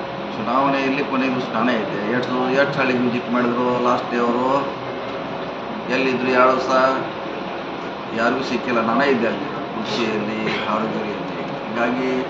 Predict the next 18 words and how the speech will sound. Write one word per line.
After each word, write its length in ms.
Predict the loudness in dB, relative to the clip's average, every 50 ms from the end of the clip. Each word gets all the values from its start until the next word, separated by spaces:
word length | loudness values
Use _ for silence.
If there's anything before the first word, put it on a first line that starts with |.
| -6 -6 -8 -6 -8 -8 -8 -8 -4 0
ಆಧಾರದ 400 | 4 6 6 8 8 8 6 4
ಮೇಲೆ 260 | 4 2 2 4 4
ಅವ್ರು 140 | 6 6 6
ಆರೋಪ 300 | 6 6 6 4 2 2
ಮಾಡಿದ್ದೀವಿ. 520 | 0 0 0 -2 -2 -4 -2 -2 -2 -2 -4 -4 -2
ಅವ್ರ 140 | 0 2 2
ಮಂದಿಗೆಲ್ಲ 480 | 2 2 0 0 0 2 2 2 2 2
ಸಾಕಷ್ಟು 360 | 0 0 0 0 -2 0 0
ಹೇಳಿದ್ರು 300 | 2 2 4 4 4 4
ಅವರು, 300 | 2 2 0 0 -2 -4 -4 -4 -6 -8 -8 -8 -8 -8 -6 -4 -2
ಅವರ 360 | -2 -2 -2 -2 -2 -2 -2 -2 -4 -4 -6 -8 -8 -8 -8 -8 -8 -8 -8 -8 -8 -8 -6 -4
ಕಟೌಟ್ 300 | -2 0 4 4 6 6
ಮಾಡ್ಲಿಕ್ಕೆ. 480 | 6 6 4 4 2 0 -4 -2 0 4
ಯಾರೋ 180 | 4 4 4 4 4
ಪಕ್ಷ 180 | 4 2 2 2
ಬಿಟ್ಟು 220 | -2 -2 0 4 6
ಯಾರೋ 420 | 6 8 8 8 6 6 4 2 -4 -6 -6 -6 -6 -8 -8 -8 -8 -8 -8 -8 -8 -8 -8 -8 -8 -8 -8 -8 -8 -8 -8 -8 -8 -8 -4 0
ಹೋಗಿಲ್ಲ. 380 | 0 2 2 2 2 2 0